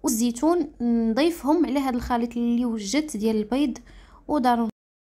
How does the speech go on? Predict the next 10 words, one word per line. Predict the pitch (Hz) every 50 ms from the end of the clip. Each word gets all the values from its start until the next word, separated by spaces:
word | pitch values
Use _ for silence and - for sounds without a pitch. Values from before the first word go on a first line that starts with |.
| _ _
كيف | - 311 311 311
ما | 302 294
قلت | 269 247 254 254 277
لكم | 254 262 - 247 233
البنات | 220 214 208 220 226 247 254 -
كنخلط | - 233 220 226 - 240 226 220 226 226
كل | - - - 339 339
شيء | 330 - 311 302
مزيان | 277 262 240 220 247 254 247 240 226
مزيان | 220 196 190 190 214 233 269 349